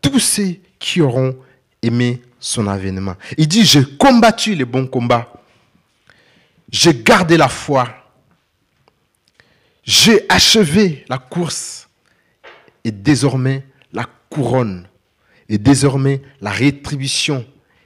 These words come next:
et désormais, les félicités de Dieu seront sur moi. » Pourquoi ? Parce que je fais de bonnes œuvres. Amen. Et ce matin, mes amis, j'aimerais simplement nous, nous inviter à, à considérer toutes ces paroles.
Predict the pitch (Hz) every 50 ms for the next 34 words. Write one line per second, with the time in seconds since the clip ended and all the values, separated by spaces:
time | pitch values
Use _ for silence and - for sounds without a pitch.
0 | _ _ _ - 107 101 95 95 101 147 151 131 131 147 143 139 147 151 151 147
1 | 147 - - _ 107 123 123 - - - - - - 165 156 147 135 - - 139
2 | - - 156 139 113 113 107 - 104 110 113 113 - _ _ _ _ _ _ _
3 | - - - - - 117 92 98 98 95 95 - - - 120 101 101 104 107 101
4 | - - - - _ _ - - - - - 160 151 135 - - - - _ _
5 | 127 123 - - - 113 92 104 139 131 - - - 143 120 113 104 95 110 113
6 | 113 107 101 - 113 110 101 95 - - - _ _ _ _ _ _ _ _ -
7 | 98 104 113 123 143 139 135 - _ _ _ _ _ _ - - - - - _
8 | 113 117 - - 143 135 139 139 - 165 165 165 - - _ _ _ _ _ _
9 | _ _ _ _ _ _ 123 120 120 139 139 147 156 160 151 - - - - _
10 | - 131 131 139 143 165 160 - - 151 143 135 147 147 151 160 160 147 135 123
11 | 117 113 120 - - - _ _ _ - 113 107 123 131 127 117 117 127 - -
12 | 180 160 123 104 98 98 - - - - - - - 143 143 135 - 139 135 143
13 | 139 156 143 143 - - - - - 123 - 127 117 110 131 135 131 127